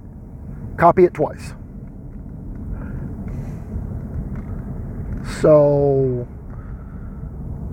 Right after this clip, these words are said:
we don't wanna talk about the, the, the seven mana version of this card, because by the time you're casting this for seven mana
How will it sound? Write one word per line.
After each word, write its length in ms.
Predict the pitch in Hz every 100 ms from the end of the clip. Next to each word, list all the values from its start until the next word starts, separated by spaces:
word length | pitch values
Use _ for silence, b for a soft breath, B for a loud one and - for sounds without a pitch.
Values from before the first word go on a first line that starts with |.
| - - - - - - - - - - - - -
we 200 | 160 190
don't 140 | 302 320
wanna 180 | 311
talk 280 | 247 240 226
about 280 | 196 185 170
the, 300 | 165 160 151
the, 340 | 156 160 151 151
the 100 | 160
seven 320 | - 185 170
mana 300 | 170 165 156
version 280 | 160 147 147
of 80 | -
this 140 | -
card, 260 | - - - B B B -
because 280 | 180 202 151
by 140 | 214
the 100 | 190
time 320 | 214 233 254
you're 160 | 240 240
casting 480 | 233 233 - 214 196
this 180 | 208
for 160 | - 175
seven 380 | - 214 226 208
mana 400 | 202 202 196